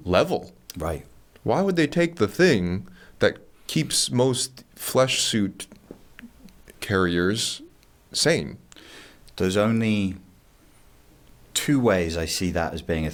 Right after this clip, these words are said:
Speaker 2: thing. A deliberate attempt to torture or a deliberate attempt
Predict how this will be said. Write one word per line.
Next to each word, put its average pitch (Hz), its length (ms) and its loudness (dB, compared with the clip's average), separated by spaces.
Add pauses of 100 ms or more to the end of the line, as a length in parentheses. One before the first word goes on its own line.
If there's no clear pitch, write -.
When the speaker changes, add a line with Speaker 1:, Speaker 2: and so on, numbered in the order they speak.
Speaker 2:
thing. 73 260 -4 (100)
A 85 80 -4
deliberate 101 640 0
attempt - 540 -6
to 90 100 -6
torture 123 680 -2 (220)
or 85 180 0
a 85 60 0
deliberate 90 580 0
attempt - 500 -4